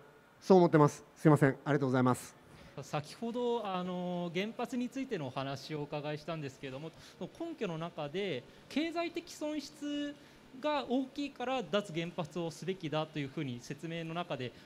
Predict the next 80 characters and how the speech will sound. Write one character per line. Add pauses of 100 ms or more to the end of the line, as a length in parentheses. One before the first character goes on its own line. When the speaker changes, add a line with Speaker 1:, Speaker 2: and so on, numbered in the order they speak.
Speaker 2:
あ
の、
聞
こ
え
た
よ
う
な
気
が
し
た
ん
で
す
け
れ
ど
も、 (200)
経
済
的
損
失
だ
け
を
挙
げ
て
い
た
の
は
な
ん
で
だ
ろ
う
な
と
い
う
の
を (240)
ち
ょ
っ
と
気
に
な
っ
た
の
で
質
問
さ
せ
て
い
た
だ
き
ま
し
た。
Speaker 1:
あ (260)
り
が
と
う
ご
ざ
い
ま
す。